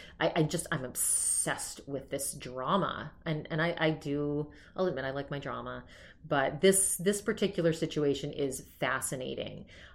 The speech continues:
Um, I do use some of the F Factor protein powders, uh, and I have tried some of their recipes. So, um, so I m-, I might do that next week. I don't know. I, I, I think I might wanna do a, I do wanna try a few more of the F Factor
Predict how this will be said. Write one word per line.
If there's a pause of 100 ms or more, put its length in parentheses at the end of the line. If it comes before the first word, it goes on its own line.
Um,
I
do
use
some
of
the
F
Factor
protein
powders, (420)
uh,
and
I
have
tried
some
of
their
recipes. (340)
So,
um,
so
I
m-,
I
might
do
that
next
week. (640)
I
don't
know. (120)
I,
I,
I
think
I
might
wanna
do
a,
I
do
wanna
try
a
few
more
of
the
F
Factor